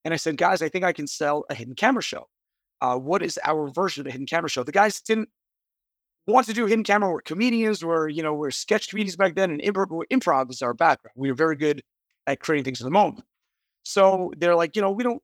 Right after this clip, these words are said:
really do pranks," uh, which is, Impractical Jokers is kind of like an upside down prank show if you don't know it well, where the joke is on us instead of on the public.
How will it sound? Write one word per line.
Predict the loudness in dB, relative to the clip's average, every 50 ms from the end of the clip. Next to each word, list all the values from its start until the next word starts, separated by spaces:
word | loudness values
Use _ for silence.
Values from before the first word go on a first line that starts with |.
| _ _
really | -2 -2 0 -2
do | -2 0 0 2 2 2 -2 -4 _ _ _
pranks," | -6 -2 0 0 0 -2 -4 -6 -8 -10 -12 -14 -16 _ _ _ 0
uh, | 2 2 2
which | 2 -2 -6 -6 -8
is, | -10 -10 _
Impractical | -10 -2 0 0 0 0 -4 -2
Jokers | 0 0 0 0 -4 -8
is | -8 -10
kind | -8 -6 -6 -4
of | -4
like | -4 -6 -6 -8
an | -10 -12 _ _
upside | -16 -14 -10 -8 -6 -6 -4 -4
down | -4 -4 -4 -6
prank | -6 -6 -6 -6 -4 -4
show | -2 -2 -2
if | -2 -4
you | -6 -6
don't | -6 -6 -8
know | -6 -6 -6
it | -8 -8 -8
well, | -6 -6 -6 -6 -8 -10 _ _ _
where | _ -4 -4 -4
the | 0
joke | 0 0 0 0 -2
is | -4 -4
on | -4 -4 -6 -2 0
us | 0 0 0 -2 -8 -12
instead | -14 -8 -8 -8 -6
of | -6
on | -10 -12
the | -6
public. | -4 -4 0 0 0 -2